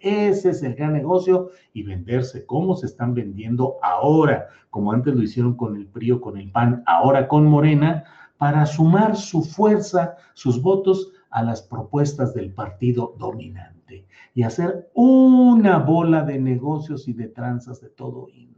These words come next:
de toda índole. Recuérdese al mal llamado Niño Verde en algún video tomado en el sureste del país, donde le proponían un negocio de que apoyara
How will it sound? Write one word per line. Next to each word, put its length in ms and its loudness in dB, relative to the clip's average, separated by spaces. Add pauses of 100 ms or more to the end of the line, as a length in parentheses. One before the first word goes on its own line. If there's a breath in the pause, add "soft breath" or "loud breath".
(160)
de 80 -20
toda 320 -20
índole. 200 -20 (840 soft breath)
Recuérdese 720 -2
al 480 -4 (120)
mal 220 -6
llamado 400 -4
Niño 320 -2
Verde 320 -2
en 80 -4
algún 300 -6
video 320 -4
tomado 540 -8 (340 soft breath)
en 180 -4
el 100 -4
sureste 440 -4
del 160 -6
país, 400 -6
donde 240 -4
le 100 -8
proponían 540 -8
un 80 -2
negocio 480 -6
de 140 -6
que 120 -12
apoyara 720 -4